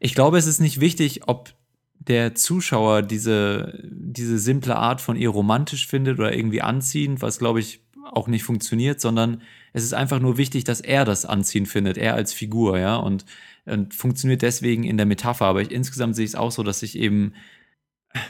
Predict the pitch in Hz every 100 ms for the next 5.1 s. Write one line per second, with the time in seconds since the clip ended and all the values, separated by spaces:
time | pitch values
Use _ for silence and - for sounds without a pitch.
0 | _ - 123 127 117 104 110 113 113 107
1 | 101 101 98 101 - 104 107 95 110 147
2 | 160 135 113 104 98 104 120 120 - 123
3 | 147 - 113 104 120 - 113 110 104 113
4 | 127 107 104 - 107 110 - 113 131 127